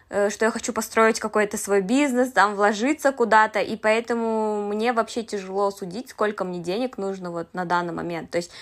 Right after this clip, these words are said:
мне кажется, это такая стратегия, что денег никогда не бывает как бы достаточно, их всегда как будто бы мало. Даже если ты начинаешь зарабатывать больше, то, то у тебя и траты, соответственно, растут.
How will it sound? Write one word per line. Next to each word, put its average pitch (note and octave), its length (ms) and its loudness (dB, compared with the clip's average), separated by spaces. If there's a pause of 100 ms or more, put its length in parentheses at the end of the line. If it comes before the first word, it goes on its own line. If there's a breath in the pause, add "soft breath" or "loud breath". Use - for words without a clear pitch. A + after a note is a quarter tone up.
(200 loud breath)
мне B3 160 4
кажется, C#4+ 300 4
это C4+ 120 0
такая B3 260 2
стратегия, C4 520 2
что - 180 -10
денег A3+ 360 0
никогда G#3 340 0
не G#3 100 -2
бывает F#3+ 420 2
как E3 180 -8
бы E3+ 80 -4
достаточно, D#4 720 2 (260 soft breath)
их A#3+ 220 0
всегда A3+ 280 4
как G3+ 180 -8
будто F#3+ 260 -2
бы F#3 140 -6
мало. D4+ 400 4 (300 loud breath)
Даже C4 360 4
если C4 300 0
ты B3+ 200 0
начинаешь A#3+ 460 2
зарабатывать G#3+ 540 2
больше, B3 440 4
то, - 160 -12
то - 200 0
у A3+ 80 2
тебя A3+ 260 4
и C4+ 80 -4
траты, C4+ 420 4
соответственно, G3+ 600 -4
растут. F#3 500 -6